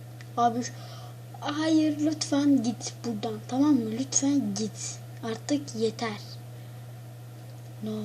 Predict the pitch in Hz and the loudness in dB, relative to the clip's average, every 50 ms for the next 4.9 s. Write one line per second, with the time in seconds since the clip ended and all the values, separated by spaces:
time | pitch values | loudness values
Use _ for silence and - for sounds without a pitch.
0 | 202 - - - - - - - - - 285 285 277 269 254 247 269 277 269 254 | -8 -10 -12 -14 -14 -14 -14 -12 -4 0 2 4 4 4 6 8 10 10 10 10
1 | 247 240 247 254 - 285 - - 240 233 226 226 - - - - - - - - | 10 6 4 2 0 0 4 8 10 10 10 10 8 4 -6 -6 -6 -6 -6 -6
2 | - - - - - - - - - - - - - - - - - - - - | -8 -8 -8 -8 -10 -10 -10 -12 -12 -12 -12 -12 -12 -14 -14 -14 -14 -14 -14 -14
3 | - - - - - - - - - - - - 262 240 226 233 214 - - - | -14 -14 -14 -14 -14 -14 -14 -10 -6 -4 0 2 2 4 4 4 4 4 4 4
4 | 254 240 226 - 233 220 214 - - - - 240 226 226 294 370 370 | 2 2 2 2 0 -2 -2 -4 -12 -6 0 4 8 10 10 8 8